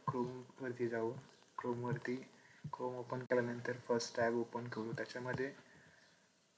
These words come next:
आधार कार्डची जी ऑफिशियल वेबसाइट आहे त्याच्यावरती आपण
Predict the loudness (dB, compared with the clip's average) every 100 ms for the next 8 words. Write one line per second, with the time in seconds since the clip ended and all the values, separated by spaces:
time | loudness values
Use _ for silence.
0 | _ _ _ _ 2 4 4 4 2 2
1 | 0 0 2 2 0 0 0 2 -2 0
2 | -2 -2 -4 -4 -4 -2 -4 -2 -2 -2
3 | -6 -6